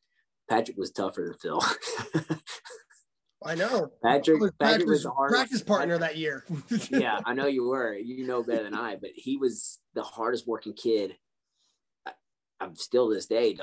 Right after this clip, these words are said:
Speaker 1: I've never seen anybody work as hard as Patrick and, and be more intense. Uh, it, but he also had Mister Intensity, four-time winner, John Anderson. So it was like they fed off each other. And <clears throat> for me,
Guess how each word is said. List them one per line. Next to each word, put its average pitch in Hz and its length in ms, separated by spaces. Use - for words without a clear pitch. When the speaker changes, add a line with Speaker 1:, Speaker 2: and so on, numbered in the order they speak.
Speaker 1:
I've 90 120
never 98 240
seen 110 180
anybody 98 200
work 98 160
as 92 80
hard 95 160
as 80 60
Patrick 101 380
and, 85 140
and - 160
be 95 160
more 92 140
intense. - 500
Uh, 85 320
it, 101 160
but 104 140
he 120 100
also 127 260
had 117 180
Mister 120 240
Intensity, 117 640
four-time 113 380
winner, 113 260
John 110 220
Anderson. 120 360
So 113 120
it 110 40
was 110 200
like 107 160
they 120 100
fed 117 260
off 120 200
each - 140
other. 92 300
And 104 340
<clears throat> - 300
for 110 100
me, 127 440